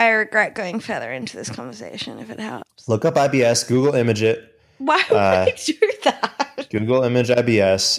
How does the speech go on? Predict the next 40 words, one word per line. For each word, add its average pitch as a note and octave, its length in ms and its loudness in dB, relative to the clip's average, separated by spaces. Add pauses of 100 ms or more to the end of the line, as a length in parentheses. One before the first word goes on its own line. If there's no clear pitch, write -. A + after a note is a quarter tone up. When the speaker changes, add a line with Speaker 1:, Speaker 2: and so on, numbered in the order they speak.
Speaker 2:
and G#2 100 -2
then G2 120 0
maybe G#2 180 2
you'll A2 80 4
have G#2 220 2
some A2 160 2
more G2+ 120 0
sympathy G2+ 600 2
for F#2+ 100 -6
the G2 80 -2
people G2 320 0
who G2 80 2
take G#2 240 2
longer G2 300 2
than F#2 100 -4
thirty G2 220 2
seconds G2+ 440 0
and G2 120 0
have F2+ 120 0
matches F#2+ 380 0
in F#2 60 -4
their F2 100 -2
bathroom. F#2+ 460 0 (180)
Speaker 1:
<laughs> - 220 -10
I C#4 140 2
hate B3 120 0
Speaker 2:
Come E3+ 100 4
on, D#3+ 140 4
people. C3+ 460 2 (100)
I B2+ 60 2
think F3+ 240 2
I, D3+ 160 4 (400)
well, D#3+ 240 -2
call F3+ 320 0
in D#3+ 100 0
and C#3 80 -2
tell D3 160 0
me B2+ 160 2
I'm A2+ 220 2
right. F#2+ 260 0